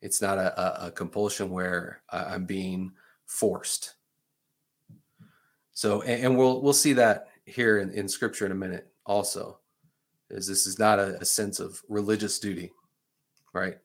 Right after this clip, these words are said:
It's not that. This is something we get to do. So generosity, this is the key to unlocking all of these things,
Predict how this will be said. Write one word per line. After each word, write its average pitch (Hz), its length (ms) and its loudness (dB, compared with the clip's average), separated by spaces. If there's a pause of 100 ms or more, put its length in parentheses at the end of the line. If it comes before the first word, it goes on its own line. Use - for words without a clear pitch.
(760)
It's - 180 -6
not 98 240 2
that. 87 320 0 (480)
This - 140 0
is 104 80 4
something 110 260 2
we 101 100 -4
get 113 380 -2
to 117 100 -4
do. 95 380 -4 (920)
So - 220 -2 (120)
generosity, 117 880 2 (240)
this 107 240 -4
is 113 100 -6
the 117 80 -6
key 104 380 -4
to - 240 -10
unlocking 95 720 -4 (1500)
all 120 180 4
of 110 80 0
these 107 180 -2
things, 90 220 -6